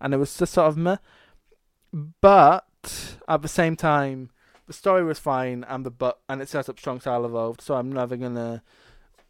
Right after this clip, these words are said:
um, ho-, hold beef against it for that. But <laughs> I just, I like, it's very different. Ca-,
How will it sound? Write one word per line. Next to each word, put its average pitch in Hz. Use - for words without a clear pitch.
um, 131
ho-, 143
hold 147
beef 131
against 123
it -
for 135
that. 127
But -
<laughs> -
I 196
just, 208
I 165
like, 190
it's 170
very 202
different. 156
Ca-, 147